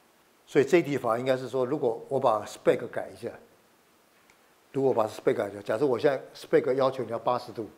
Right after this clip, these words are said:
这时候你可能就要花一些功夫去做这些事情了。所以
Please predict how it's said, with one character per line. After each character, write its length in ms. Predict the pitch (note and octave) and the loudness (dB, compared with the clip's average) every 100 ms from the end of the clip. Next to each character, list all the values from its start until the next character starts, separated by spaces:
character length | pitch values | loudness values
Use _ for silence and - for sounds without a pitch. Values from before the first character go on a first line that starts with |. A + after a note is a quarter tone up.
| _ _ - - _ _ _ _ | _ _ -20 -20 _ _ _ _
这 140 | D#3 | 0
时 80 | C#3 | 2
候 80 | C3+ | 0
你 120 | A2+ | 0
可 100 | G#2+ | -6
能 100 | G2+ | -8
就 120 | A2 A#2+ | 0 0
要 60 | |
花 200 | G#2+ A#2 | 4 4
一 60 | A2+ | 4
些 100 | A#2 | -6
功 220 | A#2+ A2+ | -6 -6
夫 100 | A2 | -6
去 140 | G#2+ | -8
做 180 | A2 A2 | -2 -2
这 80 | G#2 | -2
些 100 | G2+ | -6
事 180 | F#2+ F#2+ | -8 -14
情 160 | - - | -16 -20
了。 160 | - _ _ _ _ _ _ _ - | -20 _ _ _ _ _ _ _ 2
所 140 | C#3 | 2
以 200 | B2 | 2